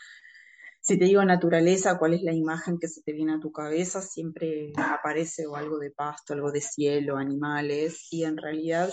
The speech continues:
yo también, eh, empiezo a cuestionar cómo ya la tecnología es parte de nuestra naturaleza y que probablemente siga, eh, siga siendo y pase a, a integrarse a nuestras vidas mucho más de lo que ya la tenemos integrada, ¿no?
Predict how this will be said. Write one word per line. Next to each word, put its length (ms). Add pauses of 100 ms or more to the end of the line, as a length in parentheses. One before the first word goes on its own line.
yo 80
también, 320 (140)
eh, 100
empiezo 340
a 60
cuestionar 480
cómo 220
ya 160
la 120
tecnología 680
es 80 (100)
parte 360
de 100
nuestra 380
naturaleza 960 (480)
y 160
que 120
probablemente 1000
siga, 480
eh, 400
siga 380
siendo 580
y 220
pase 320
a, 180
a 80
integrarse 1080
a 40
nuestras 400
vidas 220
mucho 300
más 180
de 80
lo 160
que 100
ya 220
la 180
tenemos 460
integrada, 680
¿no? 220